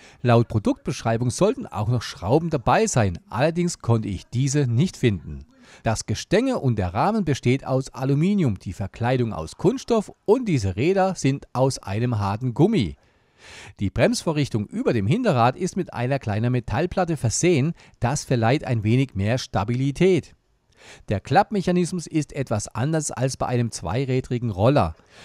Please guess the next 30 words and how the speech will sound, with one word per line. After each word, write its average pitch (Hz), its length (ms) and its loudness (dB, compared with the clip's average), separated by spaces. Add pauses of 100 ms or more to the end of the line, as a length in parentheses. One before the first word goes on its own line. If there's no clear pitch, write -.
(160)
Bei 110 120 4
dem 101 140 0
Fastcoil 156 400 2
Scooter 214 500 0 (200)
muss 147 260 4
man 175 140 0
eine 117 280 -4
Kunststoffmanschette 185 1000 -2
zum 131 200 -4
Entriegeln 160 540 0
nach 143 160 -2
oben 220 400 -2
ziehen. 92 340 -4 (300)
Erst 107 320 -4
dann 220 180 4
kann 151 200 0
man 120 100 2
das 92 200 -4
Lenkgestänge 156 760 0
hochklappen. 110 640 0 (380)
Hier 226 160 2
muss 226 180 2
aber 139 240 4
darauf 113 320 4
geachtet 196 460 -2
werden, 175 240 2
dass 120 180 0
die 101 140 -4
Lenkstange 143 580 0 (140)
einrastet. 143 640 -2